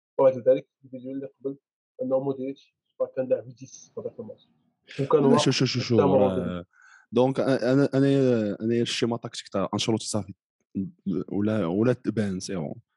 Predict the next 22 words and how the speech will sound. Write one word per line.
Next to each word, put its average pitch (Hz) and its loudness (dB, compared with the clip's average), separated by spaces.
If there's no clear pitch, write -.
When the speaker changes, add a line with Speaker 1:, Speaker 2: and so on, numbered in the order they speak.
Speaker 2:
اولا 135 6
تيلعب 98 -2
بلاكس 117 -2
فيه 104 -2
كازيميرو 104 -2
كروس 110 -2
وتيلعب، 90 -10
آه، 85 -8
ديس - -8
ومودريتش. 98 -6
ماشي 98 2
Speaker 1:
وكان 202 0
Speaker 2:
أربعة - 0
ثلاثة - -2
ثلاثة 233 0
Speaker 1:
وديس. 294 2
Speaker 2:
هذيك. - -10
Speaker 1:
لا، 277 2
لا، 196 2
وي، 214 2
سي 208 -6
سا. 143 0